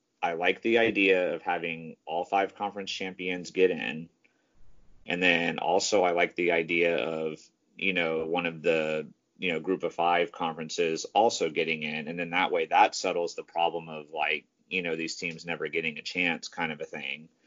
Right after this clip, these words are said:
And, you know, then out of all the other teams, the two best remaining teams get in at the seventh and eighth spots. I mean, I, I think that that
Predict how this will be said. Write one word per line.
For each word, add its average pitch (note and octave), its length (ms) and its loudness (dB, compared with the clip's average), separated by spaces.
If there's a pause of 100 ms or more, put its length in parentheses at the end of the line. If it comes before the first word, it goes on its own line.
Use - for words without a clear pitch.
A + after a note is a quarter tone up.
(680)
And, E2 840 4 (560)
you F#2 180 2
know, E2+ 80 2
then E2+ 400 2 (260)
out F2+ 160 2
of E2 120 0
all E2 160 2
the E2 140 0
other F2 140 2
teams, E2 440 -6
the E2+ 100 -8
two E2+ 380 -2
best E2 360 -4
remaining D#2+ 360 -6
teams D#2+ 520 -2
get F2 300 2
in D#2 220 -2
at - 100 -6
the G2+ 100 -2
seventh - 360 -6
and D#2 100 -10
eighth E2 220 0
spots. - 420 -8
I F2+ 120 -4
mean, E2+ 100 2
I, F#2 360 8
I G2+ 300 2
think E2+ 420 -10
that D#2+ 260 -6
that D#2+ 360 -4